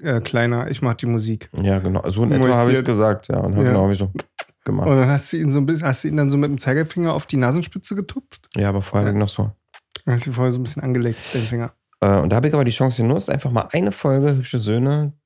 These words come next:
Speaker 2: den im Auto
Speaker 1: Ach, for
Speaker 2: vorzu-
Speaker 1: real?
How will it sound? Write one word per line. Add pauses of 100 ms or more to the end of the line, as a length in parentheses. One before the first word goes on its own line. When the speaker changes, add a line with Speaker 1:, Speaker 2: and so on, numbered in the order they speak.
(240)
Speaker 2:
den
im
Auto (760)
Speaker 1:
Ach,
for
Speaker 2:
vorzu-
Speaker 1:
real?